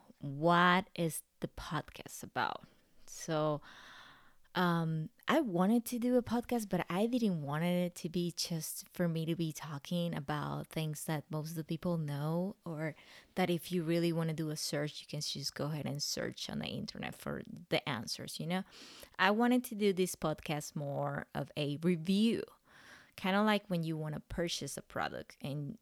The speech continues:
the first thing you do is you go to YouTube and you search, like, "What would be the best iron for my hair?" And I thought about it and I was like, "Yay, there's no podcast really that gives you reviews,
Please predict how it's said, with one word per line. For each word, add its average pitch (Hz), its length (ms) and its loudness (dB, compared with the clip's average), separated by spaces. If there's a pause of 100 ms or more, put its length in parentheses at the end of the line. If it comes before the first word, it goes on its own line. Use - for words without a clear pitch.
(100)
the - 80 -14
first 151 300 0
thing 156 160 -4
you 139 120 -6
do 208 480 2
is 156 200 -2
you 151 120 -2
go 135 160 -4
to - 260 -4 (400)
YouTube - 540 -4 (160)
and 147 200 -4
you 143 140 -4
search, - 760 0
like, 135 260 -6 (140)
"What 139 300 -6
would 143 180 -4
be 151 100 0
the 147 140 -4
best 147 400 -6 (160)
iron 160 560 0 (840)
for 156 200 -6
my 160 200 -2
hair?" - 560 -4 (600)
And 190 600 6 (800)
I 185 200 8
thought 196 300 6
about 175 260 6
it 165 40 4
and 160 80 0
I 170 80 4
was 180 100 2
like, 160 180 0
"Yay, 196 380 -4
there's 165 300 -4
no 247 180 0
podcast 175 600 -2
really 156 260 0
that 147 220 -2
gives 151 200 -4
you 156 140 -2
reviews, 151 880 0